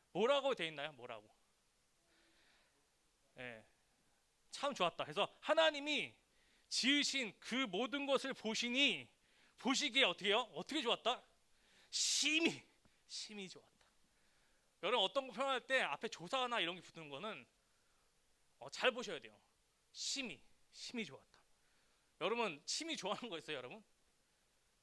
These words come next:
겁나 좋아하는 거예요. 심히 좋았다. 완전 좋-, 완전한 좋음. 그래서 심히 좋았다. 이 심이라는 표현이 여러분, 육십육 권 성경에서 여기에 한 번 표현돼 있어요.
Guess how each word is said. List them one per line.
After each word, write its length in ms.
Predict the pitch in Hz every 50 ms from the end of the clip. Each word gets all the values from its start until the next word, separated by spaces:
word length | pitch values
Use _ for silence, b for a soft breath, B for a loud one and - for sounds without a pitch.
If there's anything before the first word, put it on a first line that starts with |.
| _ _ _ _ _ -
겁나 280 | - 175 226 269 254
좋아하는 320 | 196 185 165 156 147 135 120
거예요. 220 | 113 110 123 117 101 98
심히 300 | - - - 233 233 214
좋았다. 340 | - - 110 113 - - - - _ _ _ _
완전 360 | - 139 151 190 196 269 247 196
좋-, 120 | - - _ b b b b b b
완전한 680 | b 127 151 190 247 285 294 302 311 285 269 247 208
좋음. 300 | 175 - 143 131 123 110 - _ _ _ _ _ _ _ _ _ _ _ _ _ _ _ _ _ _ _ _
그래서 280 | - 131 - 185 165 127
심히 440 | - - - - 294 320 330 320 233
좋았다. 460 | - 185 175 165 - 160 139 117 - _ b b b b b b b b
이 160 | 160 185 196
심이라는 560 | - - - 294 311 311 294 277 254 240 220
표현이 340 | - - 254 233 214 233 208
여러분, 460 | 151 139 147 156 214 233 202 135 113 - _ _ _ _ _ _ _ _ _ _ -
육십육 380 | 185 - - 247 247 208 -
권 80 | - 175
성경에서 720 | - 233 226 220 214 196 190 175 165 233 208 156 123 - _ _ _ _ -
여기에 340 | 147 175 190 196 262 254
한 240 | 214 - 226 233 233
번 140 | 208 214 196
표현돼 260 | - - 202 180 139
있어요. 200 | 110 - - -